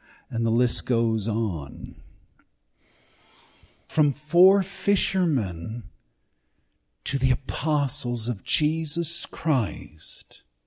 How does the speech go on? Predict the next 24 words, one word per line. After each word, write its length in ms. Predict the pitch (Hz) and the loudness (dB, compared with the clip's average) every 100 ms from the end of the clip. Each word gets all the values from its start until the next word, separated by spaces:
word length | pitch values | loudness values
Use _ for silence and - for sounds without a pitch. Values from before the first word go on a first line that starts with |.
| _ | _
Two 140 | - | -4
sets 320 | 180 180 170 | 0 0 -2
of 100 | 151 | -4
brothers, 720 | 131 139 120 82 73 - - - _ _ _ _ _ | -2 0 0 -4 -8 -12 -14 -18 _ _ _ _ _
Peter 640 | - 180 180 185 185 185 - _ _ - | -4 0 2 4 2 0 -8 _ _ -4
and 160 | 135 | -2
Andrew, 640 | 143 127 120 113 101 107 104 - _ _ 120 | 0 2 2 0 0 -4 -6 -10 _ _ -4
James 720 | - 131 135 139 147 135 - 127 | 2 4 4 4 0 -2 -6 -4
and 240 | 123 123 | 0 0
John. 640 | 123 113 92 78 71 73 76 _ _ - - - - | 0 -2 -2 -6 -10 -12 -16 _ _ -18 -16 -16 2
And 200 | 151 156 | 6 8
when 240 | 165 165 | 8 8
Jesus 640 | 156 190 202 214 202 196 - | 6 4 4 4 0 0 2
came 260 | 180 180 | 2 4
into 220 | 180 - | 4 2
their 180 | 185 175 | 4 6
life, 340 | 143 123 131 123 | 6 6 4 2
came 240 | 156 151 | 4 4
into 220 | 160 170 | 4 2
their 180 | 175 175 | -2 -4
town, 400 | - 131 131 139 | -4 0 2 2
came 320 | 139 143 143 | 4 6 6
into 500 | - 117 147 131 - | 6 4 2 0 -2
their 460 | 139 135 127 123 | 2 4 4 2